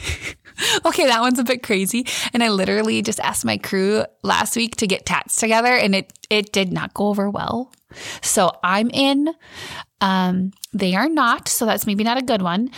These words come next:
But maybe you get necklaces instead to support each other. Or maybe you put affirmations in place, find a new podcast, find blogs, finally call and set up that appointment with a primary care provider.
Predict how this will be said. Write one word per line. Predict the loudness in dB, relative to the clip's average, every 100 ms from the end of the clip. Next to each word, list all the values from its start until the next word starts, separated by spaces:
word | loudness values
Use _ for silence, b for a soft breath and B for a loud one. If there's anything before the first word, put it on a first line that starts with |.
| B B -2
But | 0 0 0
maybe | 0 2 2
you | 2
get | 2
necklaces | 2 2 2 2 2 2 2 2
instead | 0 0 0 -2
to | 0
support | -2 -2 -4
each | -6 -6 -6
other. | -8 -10 -12 _ _ _ -16 -4
Or | 0
maybe | 2 0
you | -2
put | -2 -2
affirmations | -2 0 0 0 0 0 -2
in | -2
place, | -2 -2 -4 -2
find | -2 0
a | 0
new | 2 0
podcast, | 0 0 0 -2 0 2 2 0
find | -2 0
blogs, | 2 4 4 4 0 0
finally | 0 0
call | -2 0 2 2
and | 2
set | -2 -4
up | 0
that | 0
appointment | 0 -4 -2 -2
with | -2
a |
primary | -2 0 2 0
care | -2 -2 -2
provider. | -2 0 2 2 2 0